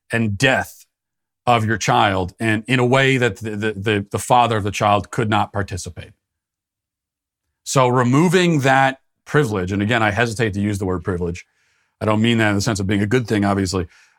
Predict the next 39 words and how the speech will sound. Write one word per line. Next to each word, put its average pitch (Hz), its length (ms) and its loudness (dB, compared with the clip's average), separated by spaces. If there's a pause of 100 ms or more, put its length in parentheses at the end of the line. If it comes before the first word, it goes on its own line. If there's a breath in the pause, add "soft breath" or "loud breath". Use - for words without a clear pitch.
(100)
Uh, 110 320 4
that 117 300 0
entitlement, 123 640 0
that 98 100 -2
whatever 123 220 0
you 123 80 2
wanna 117 160 0
call 110 240 0
it, 92 60 -4
that 104 120 2
extra 123 320 -2
power 104 580 0
of 92 120 -4
judge, 110 340 -2
jury, 117 220 0
and 110 80 -2
execution 107 500 -6
over 101 160 -4
your 104 140 0
own 107 120 -2
chil-, 123 220 -4
children, 127 340 -4 (400 soft breath)
removing 175 420 4
that 175 180 2
from 175 200 2
you 123 80 2
doesn't 127 200 2
make 131 100 0
you 120 80 0
a - 20 -2
second-class 110 440 -2
citizen. 87 320 -8 (240)
That 131 120 2
actually 147 480 2
brings 127 400 0
you 131 100 4
closer 131 480 0
to 117 200 -2
equality. 101 520 -2